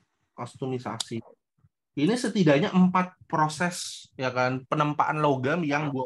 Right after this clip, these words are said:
tahuin, dan itu nggak bisa dilakukan oleh satu o-, orang kayak gitu, ya kan, nggak bisa dilakukan oleh satu,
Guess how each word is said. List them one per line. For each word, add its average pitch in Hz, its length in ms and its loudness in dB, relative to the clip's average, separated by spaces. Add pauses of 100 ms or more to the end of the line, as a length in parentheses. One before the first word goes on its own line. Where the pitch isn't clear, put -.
tahuin, 127 560 -2
dan 147 160 -2
itu 220 160 -4
nggak 185 160 4
bisa 139 240 0
dilakukan 170 560 -2
oleh 143 160 0
satu 165 320 -6
o-, 165 320 0 (480)
orang 156 720 0
kayak 117 240 -8
gitu, 113 400 -6 (1040)
ya 113 80 0
kan, 110 240 2
nggak 123 240 0
bisa 131 240 0
dilakukan 143 240 0
oleh 143 160 2
satu, 151 480 -4